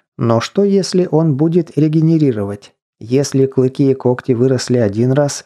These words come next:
что им помешает отрасти повторно? Но сначала хочу показать бегуна деду Максу. Он сможет продолжить свое исследование лечебного воздействия психотропных средств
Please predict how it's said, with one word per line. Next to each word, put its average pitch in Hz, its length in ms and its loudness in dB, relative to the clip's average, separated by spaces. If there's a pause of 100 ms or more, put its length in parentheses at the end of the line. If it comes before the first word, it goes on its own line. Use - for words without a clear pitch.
что - 260 -4
им 117 120 -2
помешает 135 640 -2
отрасти 120 520 -4
повторно? 127 600 -4 (1040)
Но 156 180 0
сначала 143 500 0
хочу 127 300 -2
показать 123 440 0
бегуна 120 440 0
деду 110 280 -2
Максу. - 480 -6 (220)
Он 156 180 0
сможет 160 480 0
продолжить 147 560 0
свое 110 320 0
исследование 123 800 0
лечебного 139 640 0
воздействия 131 680 0
психотропных 123 760 -2
средств 151 460 -4